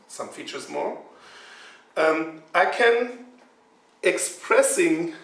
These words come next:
I can express a general case for all conditions, because what X S L T does, if there is a specialization, this one is being selected automatically.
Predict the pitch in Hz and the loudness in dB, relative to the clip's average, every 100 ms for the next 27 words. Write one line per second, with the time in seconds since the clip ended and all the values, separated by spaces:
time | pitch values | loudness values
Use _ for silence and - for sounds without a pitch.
0 | - 170 165 196 185 180 - - - 190 | -2 -2 2 2 0 -4 -10 -6 0 2
1 | 190 - - - _ _ _ _ _ _ | 2 -2 -6 -14 _ _ _ _ _ _
2 | _ _ _ _ _ _ _ _ 147 143 | _ _ _ _ _ _ _ _ -6 -2
3 | - 214 240 208 165 165 165 151 - 160 | 2 4 4 4 2 0 -2 -2 -2 -2
4 | - 175 202 208 - 165 127 131 - 107 | 0 4 4 2 -2 -2 -2 -2 -6 -12
5 | - - 170 160 156 156 190 - - 135 | -14 -6 -4 -4 -6 -10 -10 -8 -4 -4
6 | - 226 214 147 120 - - - - - | -4 -6 0 2 2 -2 -8 -14 -20 -20
7 | - 202 - 185 180 175 - - 165 160 | -6 -4 0 4 4 4 -2 -2 0 0
8 | 131 131 - - 196 151 160 - 147 - | -2 -4 -4 -2 -4 -4 -6 -4 -4 -4
9 | - 135 - 123 117 - - 110 113 104 | -8 -10 -8 -6 -6 -6 -12 -12 -12 -12
10 | 104 - - - | -14 -18 -20 -20